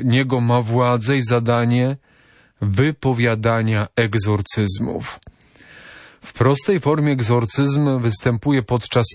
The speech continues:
celebracji chrztu. Egzorcyzm uroczysty, nazywany wielkim, może być wypowiadany tylko przez prezbitera i za zezwoleniem biskupa.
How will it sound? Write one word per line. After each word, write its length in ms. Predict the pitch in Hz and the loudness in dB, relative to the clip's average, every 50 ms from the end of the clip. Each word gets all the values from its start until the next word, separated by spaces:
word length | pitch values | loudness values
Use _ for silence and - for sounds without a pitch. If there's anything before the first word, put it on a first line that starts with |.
| - | -6
celebracji 640 | - - - 117 113 113 104 110 113 110 - - - 120 | -2 -2 0 2 2 2 2 2 0 0 0 -2 -4 -2
chrztu. 440 | 107 - - - - 147 143 120 101 - _ _ _ _ _ _ - - - - - - - - - - - - - - - _ _ | -2 -4 -2 0 0 0 0 0 -4 -8 _ _ _ _ _ _ -20 -20 -20 -20 -20 -20 -20 -20 -20 -20 -20 -20 -20 -20 -20 _ _
Egzorcyzm 960 | - 113 104 113 107 123 127 120 113 - 127 120 113 113 123 123 117 113 113 107 - _ _ | -2 0 0 2 2 2 0 0 0 -2 -2 0 0 2 2 2 2 0 -2 -4 -8 _ _
uroczysty, 880 | - 120 113 123 117 110 - - 151 151 - - - - 180 139 107 - - _ _ | -2 0 0 0 0 0 0 0 0 0 -2 -2 -2 -2 -2 -2 -2 -4 -10 _ _
nazywany 720 | 110 101 104 107 95 101 110 113 110 120 123 123 131 131 123 | -2 0 0 0 2 0 0 0 2 0 0 2 0 0 0
wielkim, 640 | 117 147 165 170 175 160 - - 160 147 131 113 110 - _ _ - - - - - - - - - - - - - - _ _ | 0 0 0 0 -2 -4 -4 -2 -2 0 0 -2 -4 -8 _ _ -20 -20 -20 -20 -20 -20 -20 -20 -20 -20 -20 -20 -20 -20 _ _
może 800 | - 104 104 113 120 135 156 170 156 139 151 175 180 185 190 185 175 208 _ _ _ _ _ _ _ _ _ _ _ _ - | 0 2 2 4 4 2 2 0 0 0 0 2 2 0 -2 -4 -10 -14 _ _ _ _ _ _ _ _ _ _ _ _ -4
być 380 | 113 110 117 127 120 - - - _ _ | 0 2 2 2 0 -2 -8 -14 _ _
wypowiadany 1000 | - 107 101 123 123 - - 127 123 110 120 120 117 117 131 135 135 131 127 110 98 - | -4 -2 0 0 0 0 -2 -2 0 0 0 0 0 0 0 2 2 2 0 0 -2 -4
tylko 480 | - - 160 202 220 196 - - 113 101 | -2 0 0 0 -2 -4 -4 -4 -6 -6
przez 360 | - - - - 127 117 107 - - - - _ _ _ _ _ _ _ _ - - | -4 -4 0 0 2 2 0 -2 -4 -6 -10 _ _ _ _ _ _ _ _ -20 -6
prezbitera 1000 | - 123 117 127 127 110 107 120 147 156 139 - 127 117 110 110 117 127 143 147 _ _ _ _ _ _ _ | -2 0 0 2 0 -2 -2 -2 -2 -2 0 0 0 0 0 0 0 -2 -2 -6 _ _ _ _ _ _ _
i 260 | - 156 165 185 190 - - - 110 104 | 0 2 2 0 -2 -4 -6 -6 -2 0
za 140 | 107 101 98 | 0 0 0
zezwoleniem 840 | 90 95 120 117 104 110 107 117 113 110 110 107 110 113 113 113 | 0 0 0 0 0 0 0 0 0 0 0 2 2 2 2 0
biskupa. 720 | 107 117 113 - - - - 123 113 - - 123 202 135 127 | 0 0 -2 -2 -4 -4 -4 -4 -2 -2 -2 -2 -2 -4 -8